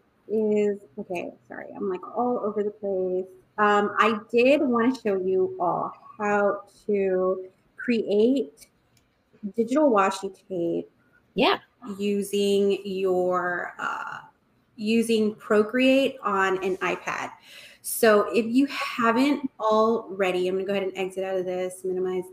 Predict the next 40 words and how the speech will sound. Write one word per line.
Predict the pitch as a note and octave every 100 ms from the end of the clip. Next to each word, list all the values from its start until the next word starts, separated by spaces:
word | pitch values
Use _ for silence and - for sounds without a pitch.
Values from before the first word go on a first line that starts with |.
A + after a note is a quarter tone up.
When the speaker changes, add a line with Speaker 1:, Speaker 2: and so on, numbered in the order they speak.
| -
Speaker 1:
this. | F#3 F#3 F#3 F#3 F#3 F#3+ F#3+ G3+ A3+ A3+ A3+ A#3 A#3 A3+ A3+ A3+ A3+ B3 -
Okay. | G3+ F#3+ - - - - -
So | C4
if | B3
you | C4
haven't | C#4 C#4+ F4
already, | E4+ C4+ G#3+ G#3 G3+ G#3 - - - -
if | A#3
you | A3 A#3 B3 B3+ B3 -
don't | G#3+ B3+ D4+ C#4+
already | C#4+ C4+ B3+
use | A3+ A3 A3
Procreate | - A3+ G#3+ G#3+ G#3 G3+ G3 F#3+ - _
on | G3+ G3 F#3+ F#3+ F#3 - -
an | G#3
iPad, | F#3 G3 G3 A#3+ A3 G#3+ G#3+ A3+ - _ _ -
it's | A3
a | A#3
really | A#3 C4+
cool | C#4 C#4+ -
app | G#3+ G#3+ G#3+ -
for | G#3+ G#3 F#3+
drawing | - G#3 G3+ G#3 G#3 G#3
and, | G3
like, | F#3+ F#3
sketchnoting | - - G3+ G3 - G3+ G3+ G3+ G3
and | G3 G3+
stuff. | - G3+ G3 F#3+
I | G3 G#3
use | A#3 A#3+ A#3
it | A3+ -
for, | G#3
like, | G3 F#3+
absolutely | F#3 - G#3 F#3 G3
everything. | G3 F#3+ G3 G3+
I | G3
doodle | F#3 F#3+ F#3+ F#3 F#3
a |
whole | F#3+ F#3+
bunch. | F#3+ F3+ F3+